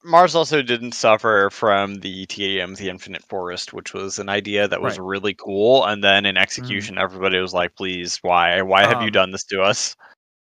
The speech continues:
Speaker 2: even, uh, and, okay, I'm not doing this based off size, but Forsaken.
Speaker 1: Right.
Speaker 2: Everything was tied between the Tangled Shore and the Dreaming City.
Speaker 1: Mm-hmm.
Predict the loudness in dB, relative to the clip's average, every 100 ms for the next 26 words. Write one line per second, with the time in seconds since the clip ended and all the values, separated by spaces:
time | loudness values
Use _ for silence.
0 | -18 -8 -6 -4 -8 _ -12 -6 -6 -6
1 | _ _ -8 -6 -4 -4 -6 -6 -6 -4
2 | -6 -10 -10 -8 -6 -6 -6 -6 -4 -4
3 | -4 -6 -10 -10 -8 -6 -4 -6 -8 -20
4 | _ _ _ _ _ _ _ _ -4 0
5 | 2 0 -2 -4 -4 -6 -4 -4 -4 -6
6 | -10 -8 -10 -8 -8 -6 -8 -6 -6 -4
7 | -4 -8 _ _ _ _ -8 -6 -6 -6
8 | -8 -12 -16 -20 _ _ _ _ _ _
9 | _ _ _ _ -16 -12 -12